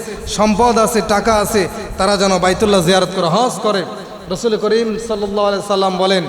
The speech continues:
"মান আরাদাল হাজ্জা ফালিওয়াজ্জিল", যে ব্যক্তি হজ করার ইরাদা করবে, সে যেন একটু তাড়াতাড়ি করে, কেননা হয়তো এখন আপনার সম্পদ আছে, এমন সময় আপনার জীবনে আসতে পারে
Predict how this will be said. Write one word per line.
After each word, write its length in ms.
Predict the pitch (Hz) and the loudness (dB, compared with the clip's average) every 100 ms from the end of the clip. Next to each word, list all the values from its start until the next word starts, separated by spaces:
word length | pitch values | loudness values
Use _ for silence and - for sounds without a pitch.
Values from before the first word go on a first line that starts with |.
| - 180 - - | -6 -12 -14 -8
"মান 140 | 180 196 | -2 0
আরাদাল 480 | 196 208 226 196 202 | 2 4 2 2 0
হাজ্জা 420 | 175 202 175 220 | 0 -2 0 2
ফালিওয়াজ্জিল", 800 | 208 220 233 254 196 240 247 170 - - - - 156 | 2 2 4 4 2 2 2 0 -6 -12 -14 -14 -4
যে 180 | 165 226 | 2 2
ব্যক্তি 300 | 226 220 220 | 2 0 -2
হজ 380 | 170 208 226 180 | 0 0 0 0
করার 200 | 220 214 208 | 2 2 2
ইরাদা 320 | 214 247 240 | 2 4 2
করবে, 400 | 240 220 202 185 123 - - | 2 2 2 0 -2 -10 -10
সে 220 | - 208 | 0 2
যেন 160 | 202 208 | 4 2
একটু 220 | 196 202 190 | 2 -2 -2
তাড়াতাড়ি 400 | 196 226 233 208 | 2 4 4 2
করে, 280 | 175 175 151 - - - | 2 0 0 -4 -10 -4
কেননা 280 | 190 208 185 | 2 4 4
হয়তো 260 | 196 202 | 2 2
এখন 260 | 202 196 226 | 2 2 2
আপনার 260 | 202 202 190 | 2 0 0
সম্পদ 420 | 196 202 208 196 | -2 0 0 2
আছে, 320 | 196 196 165 - - - - | 0 0 -2 -4 -12 -12 -2
এমন 240 | 190 214 | 0 2
সময় 260 | 202 208 208 | 2 2 4
আপনার 400 | 196 196 196 160 | 2 2 0 0
জীবনে 240 | 190 190 | 0 2
আসতে 280 | 190 - 202 | 0 0 0
পারে 240 | 185 180 | 0 0